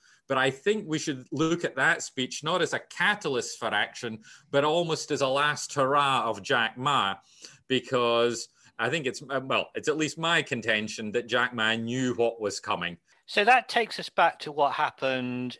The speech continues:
Speaker 2: in the autumn of last year when this, uh, stock market flotation was halted at short notice. But Alibaba is continuing to operate.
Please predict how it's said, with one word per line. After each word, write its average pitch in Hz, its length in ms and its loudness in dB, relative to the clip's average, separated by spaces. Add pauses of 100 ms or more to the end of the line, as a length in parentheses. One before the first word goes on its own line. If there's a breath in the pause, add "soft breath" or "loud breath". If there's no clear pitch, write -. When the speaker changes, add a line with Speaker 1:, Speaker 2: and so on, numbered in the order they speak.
Speaker 2:
in 127 600 -4
the 139 140 -10
autumn 127 420 -6
of 117 180 -6
last 113 440 2
year 95 300 -2
when 107 240 -6
this, 104 320 -6
uh, 104 160 0
stock - 340 -2
market 110 400 -2
flotation 107 880 -6
was - 160 -14
halted 127 420 -8
at - 120 -10 (160)
short 113 400 -6
notice. - 640 -6 (680 loud breath)
But - 140 2 (160)
Alibaba 190 640 4
is 151 160 -2
continuing 160 880 -6
to 135 180 -6
operate. 120 580 -4